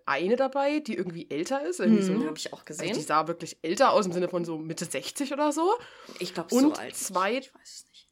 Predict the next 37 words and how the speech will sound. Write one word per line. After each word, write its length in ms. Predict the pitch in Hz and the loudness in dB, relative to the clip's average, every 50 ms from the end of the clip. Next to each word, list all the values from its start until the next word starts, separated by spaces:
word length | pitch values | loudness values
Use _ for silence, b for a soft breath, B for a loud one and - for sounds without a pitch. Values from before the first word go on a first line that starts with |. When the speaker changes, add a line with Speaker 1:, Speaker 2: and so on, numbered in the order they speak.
| _ - - | _ 0 2
Speaker 2:
Aber 180 | 190 190 190 | 2 4 4
Speaker 1:
zwei, 80 | 196 220 | 4 2
Speaker 2:
schon 100 | 240 233 | 2 0
Speaker 1:
drei 300 | 208 - 165 160 175 214 | -2 -2 0 2 2 2
Speaker 2:
älter. 80 | 277 277 | 2 2
Speaker 1:
waren 140 | 294 302 294 | 0 0 0
Speaker 2:
Mhm. 60 | - | -2
Speaker 1:
auf 100 | 277 - | -2 0
jeden 180 | 294 302 311 302 | 2 2 2 0
Fall, 420 | - 311 302 311 311 320 320 302 - | 0 -2 -2 0 -2 -2 -4 -4 -2
äh, 280 | 269 277 277 277 285 277 | 0 0 2 2 0 0
dabei, 400 | 285 285 285 285 285 294 294 302 | 0 0 0 2 2 2 2 2
die 380 | 294 - 254 254 269 294 - - | 0 -2 -2 0 0 0 0 0
auch 180 | 233 240 240 254 | 0 0 0 0
auf 140 | 240 240 | -2 -4
jeden 260 | - 208 233 240 269 269 | -4 -4 -2 -2 -2 -2
Fall, 440 | - - 262 262 269 277 277 277 - | -2 -2 0 2 4 4 4 4 2
äh, 480 | - 254 262 262 269 269 269 269 277 269 | 2 2 2 2 4 4 4 4 2 2
curvy 500 | 269 - 403 415 370 262 170 175 170 147 | 0 -2 2 4 4 4 4 2 0 2
waren. 320 | 151 151 147 147 156 160 | 2 4 4 4 4 4
Und 100 | - 185 185 | 4 2 2
Speaker 2:
Mhm. 0 | |
Speaker 1:
zwar 180 | 202 220 180 180 | 2 2 2 2
nicht 240 | 190 220 220 - | 2 2 0 -2
so 380 | - - 208 208 202 202 202 202 202 B B B B B B _ | -2 0 0 2 4 4 2 2 0 B B B B B B _
fake, 840 | _ - - - - - - 180 165 190 233 240 - _ _ - - - | _ -20 -18 -16 -14 -6 -2 0 2 2 0 -2 -6 _ _ -18 -14 -12
also 180 | 143 143 135 | -10 -8 -8
was 220 | - 147 - - - | -8 -8 -8 -6 -4
man, 260 | 151 135 151 - - - - | -4 -4 -4 -4 -6 -12 -20
manchmal 440 | - - - - 175 170 175 170 160 | -18 -6 -4 -2 -2 0 0 0 -2
ist 100 | 165 170 175 | -2 -4 -6
es 80 | 165 | -4
ja 100 | - 175 | -4 -4
so 80 | 160 170 | -2 -2
ein 80 | 170 160 | -4 -4
bisschen 280 | 170 165 - 170 165 156 | -4 -6 -6 -6 -6 -4
so 280 | 160 160 160 160 160 | -2 0 0 0 -2